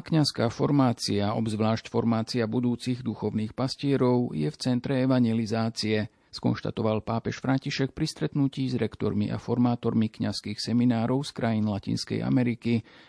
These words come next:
vo štvrtok desiateho novembra vo Vatikáne.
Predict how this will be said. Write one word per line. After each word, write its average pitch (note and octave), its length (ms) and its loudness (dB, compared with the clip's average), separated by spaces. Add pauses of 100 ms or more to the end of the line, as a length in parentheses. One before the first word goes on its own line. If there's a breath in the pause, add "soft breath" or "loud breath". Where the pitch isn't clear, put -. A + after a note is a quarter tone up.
(100)
vo C3+ 160 -2
štvrtok - 400 -2
desiateho G#2 560 -2
novembra A#2+ 420 2
vo A#2+ 140 0
Vatikáne. G2+ 800 -2